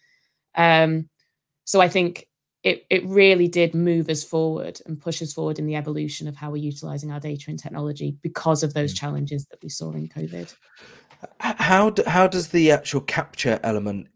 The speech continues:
Speaker 2: uh, evolve, and how regularly does it evolve? Because, uh, you know, well, uh, we've got experience of this through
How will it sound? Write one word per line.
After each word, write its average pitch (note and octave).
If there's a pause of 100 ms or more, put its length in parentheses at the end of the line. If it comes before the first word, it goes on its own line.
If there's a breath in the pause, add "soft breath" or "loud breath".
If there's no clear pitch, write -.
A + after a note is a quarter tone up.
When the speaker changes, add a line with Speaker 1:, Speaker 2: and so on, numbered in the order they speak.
(200)
Speaker 2:
uh, G#2+ (100)
evolve, G#2+
and F#2+
how A2+
regularly G2+
does F#2+
it G2
evolve? F#2
Because, G#2 (760 loud breath)
uh, A2 (520)
you -
know, G2
well, -
uh, A2+ (100)
we've A2+
got F#2+
experience -
of G2+
this G#2+
through G#2